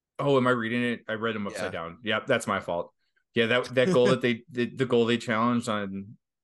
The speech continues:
Speaker 1: Braden Point, right? Is that the one? Or was it the Sergachev? It was one of those two. I mean, I can just line up the time
Speaker 2: Is that the
Speaker 1: four oh four.
Speaker 2: one that
Speaker 1: Yeah, that's the, that's the Braden Point goal. It's where Point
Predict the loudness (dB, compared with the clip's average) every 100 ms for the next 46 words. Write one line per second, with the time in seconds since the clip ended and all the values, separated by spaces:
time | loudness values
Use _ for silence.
0 | _ -6 -2 -2 -4 -4 -2 0 -2 -4
1 | -2 -2 -2 -6 -18 _ _ _ _ _
2 | -10 -4 -2 -2 -2 -2 -2 -6 -12 _
3 | _ _ _ _ _ _ _ -4 -2 -4
4 | -6 -6 -2 -2 -2 -2 2 2 2 2
5 | 4 2 0 -6 -6 -8 -16 _ _ _
6 | _ _ _ _ _ _ -8 -6 -4 -6
7 | -8 -10 -12 -6 -4 -4 -8 -10 -14 -10
8 | -6 -4 -4 -4 -2 -2 0 -2 0 0
9 | 0 -2 -4 -2 0 -2 -4 -10 _ _
10 | _ _ _ _ _ _ _ _ _ 0
11 | 2 2 2 2 2 0 -2 0 0 0
12 | -4 -6 -4 -2 -2 0 -2 -2 -4 -2
13 | -2